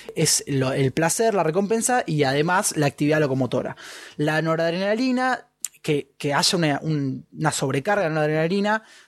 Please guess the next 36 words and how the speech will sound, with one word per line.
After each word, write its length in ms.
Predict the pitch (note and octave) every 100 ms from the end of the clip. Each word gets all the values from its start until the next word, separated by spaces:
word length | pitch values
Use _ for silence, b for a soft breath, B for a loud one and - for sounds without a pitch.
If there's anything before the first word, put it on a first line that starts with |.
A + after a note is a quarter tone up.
| -
viene, 500 | D3 D#3+ D#3+ D3+ C#3+
te 140 | D#3
da 180 | D3+ E3
alta 160 | E3 E3
energía 540 | D#3+ D#3+ A3+ A3+ G#3+
y 60 | D3+
te 100 | C#3+
da 280 | C#3 C3+ C#3+ C#3
más 220 | D3+ D3
movimiento 420 | E3 G3+ A#3+ A3+
también, 380 | A3+ A#3 C4 C4+
y 80 | D#3+
la 160 | D#3 D3+
serotonina 800 | E3 D#3 D#3+ G#3+ A3 A3 A#3 B B B B _ _
tiene 240 | - F3
confia-, 400 | D#3 D#3 F3 F3
tiene 260 | - F3+ E3+
consecuencias 540 | D#3 D3 D#3+ G3 G3+
sobre 180 | F3 D3
la 80 | C#3
confianza 520 | C#3+ D3 F#3+ F#3+ F#3+
y 20 |
sobre 180 | F3 D3+
el 60 | C3+
humor. 300 | C3 A#2 - B B B B B
Entonces, 500 | F3+ D#3+ B2+ B2 -
el, 120 | E3+ E3
el 380 | F3+ F#3 F#3+
efecto 540 | F3+ B3+ A3 C4 C4 - _ _ _
este 260 | F#3 - E3
a 60 |
corto 320 | F#3 F#3+ G3
plazo, 320 | F#3 G#3+ G#3 D3
que 240 | C#3 D#3+
es 180 | F3 -
corto, 600 | - G#3+ G3+ G#3 A3+